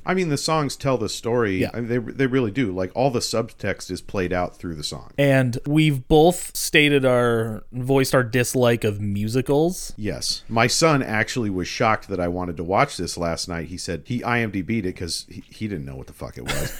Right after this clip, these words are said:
Speaker 2: <laughs> Yeah.
Speaker 1: And he's like, "Dad, it's a musical. Are you serious?"
Speaker 2: It's not a musical.
Speaker 1: <laughs>
Speaker 2: It is a music film. There is a difference.
Speaker 1: Yeah.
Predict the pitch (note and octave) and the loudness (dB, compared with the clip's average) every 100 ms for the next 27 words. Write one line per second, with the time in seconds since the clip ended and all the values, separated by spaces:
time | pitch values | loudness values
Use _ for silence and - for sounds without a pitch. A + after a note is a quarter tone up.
0 | - - D#3+ D3+ C3+ A2 G#2 G2+ - - | -16 -4 0 2 2 2 -2 -2 -4 0
1 | D3+ C3 E2 D2+ - D2 B1 B1 - C2+ | 0 2 0 -4 -8 -12 -12 -18 -14 -6
2 | C#3+ D2 - C#2 - A#1+ - - - E2+ | -4 -6 -10 -16 -16 -16 -10 -8 -4 0
3 | C#3+ G3+ G3+ C#3 - D#3+ C#4 B2+ F#2+ G2 | 2 2 2 -2 2 4 4 2 0 -6
4 | F#2 - - A3 F3+ G#3+ - - D#3 - | -8 -8 2 4 6 4 2 0 -4 -8
5 | - - - D3 D3 C3+ - C#3+ C3+ C3+ | -10 -2 2 6 6 4 4 4 4 4
6 | C#3+ C3 - - A3 D3 B2 C#3 - A#2 | 4 2 2 4 6 6 4 0 0 2
7 | A#2+ C#3+ E3 E3+ G#2 - - - - | 2 2 2 2 0 -2 -8 -8 -8